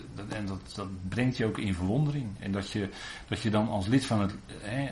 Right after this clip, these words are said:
dan voel je je heel erg klein, als klein lidje van het lichaam van Christus. Heel klein. En dat, dat je er toch bij mag horen. Dat is geweldig, hè? Kijk, dat is nou Gods keuze. Hij kiest niet de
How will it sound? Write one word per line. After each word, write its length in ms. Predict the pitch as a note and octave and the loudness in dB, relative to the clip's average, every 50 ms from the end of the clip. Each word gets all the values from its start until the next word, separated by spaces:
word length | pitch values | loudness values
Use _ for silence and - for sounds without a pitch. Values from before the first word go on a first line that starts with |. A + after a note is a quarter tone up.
| - G#2+ G#2+ G2 | -6 -6 -4 -4
dan 100 | G2 F2+ | -4 -4
voel 200 | - - A2+ A#2+ | -4 -2 -2 0
je 100 | A2+ A2+ | 0 0
je 60 | A2+ | 0
heel 520 | A2 B2+ C#3+ D3 E3+ F#3 D#3+ D#3 C#3+ D3 - | 0 2 2 2 4 4 4 4 2 2 0
erg 200 | C3 A2 - - | 0 -2 -2 0
klein, 300 | - C#3+ C3 B2 A2+ B2 | 0 0 2 2 0 -2
als 260 | B2+ A#2 G2+ - - | -2 -4 -4 -4 -2
klein 280 | - D#3 C#3+ C3+ B2 B2 | 0 0 2 2 4 2
lidje 260 | C#3 C3+ - - A2+ | 2 2 2 -2 -2
van 120 | A#2 A2+ | 0 0
het 120 | G#2+ G2+ C3 | 0 0 0
lichaam 260 | C3 - - A#2 G#2+ | -2 -2 -2 -4 -4
van 120 | A#2 G#2+ - | -4 -4 -2
Christus. 500 | - B2+ B2 - - A#2+ A2+ A2+ - - - - - - - - - - - - - - - - - - - - - - - | -2 0 0 -2 -2 -4 -6 -8 -8 -10 -12 -16 -14 -14 -12 -12 -12 -12 -10 -10 -10 -12 -12 -12 -14 -14 -16 -16 -18 -16 -10
Heel 380 | - - G2 A#2+ C#3+ D3 C3 | 2 6 8 10 10 10 10
klein. 380 | - C3+ C3 A#2+ A2 G#2 G2 F2+ - - - - - | 8 6 4 4 4 2 0 -2 -4 -10 -12 -10 -6
En 120 | G2+ G2+ | -4 -2
dat, 100 | G#2 F#2+ - - - | -2 -4 -6 -8 -6
dat 180 | G#2+ C#3 D3+ - | -4 -4 -2 -2
je 80 | - F#2+ | -2 -4
er 120 | G2+ - | -2 2
toch 180 | - - - - | 2 2 2 2
bij 200 | C#3+ D#3 F#3 E3 | 0 0 2 2
mag 180 | B2+ D#2+ D2+ | 0 0 -2
horen. 280 | D#2 D2+ D2 - - - - - - - - | -4 -8 -10 -10 -12 -14 -16 -16 -18 -18 -10
Dat 120 | - G2+ - | -6 -4 -4
is 60 | - | -2
geweldig, 400 | - G2+ G#2 B2 A#2 G2 - - | -2 -2 0 0 0 -2 -2 -4
hè? 100 | - - C#3 C#3+ - - - - - - - - - - - - | -6 -8 -8 -10 -12 -18 -20 -20 -20 -20 -18 -18 -18 -18 -18 -4
Kijk, 200 | - G#2 G2 G2 | 0 2 2 4
dat 120 | G2 A2+ G#2+ | 4 4 4
is 60 | G#2+ | 4
nou 180 | A2 G#2 G2 F#2+ | 4 2 2 2
Gods 260 | - A#2 G#2+ - - | 0 -2 -4 -4 -4
keuze. 400 | - A#2+ G#2+ G2+ F2 D#2 D2+ - - - - - - | -4 -2 -2 -2 -2 -4 -6 -8 -10 -14 -18 -16 -4
Hij 160 | - G2+ G2 | 0 0 0
kiest 300 | G2 - B2+ A2 - - | 2 2 2 2 4 6
niet 340 | A2 B2+ C3+ C3 - - - - - - - - - - - - - - - - - - - - - - - - - - - - - - - - - | 8 8 8 8 6 -2 -8 -12 -14 -16 -18 -18 -18 -18 -20 -20 -20 -20 -20 -20 -20 -20 -20 -20 -20 -20 -20 -20 -20 -20 -20 -20 -20 -20 -20 -14 -6
de 400 | F#2+ G2 F#2+ F#2 F2 F2 E2+ | -2 0 2 2 2 2 0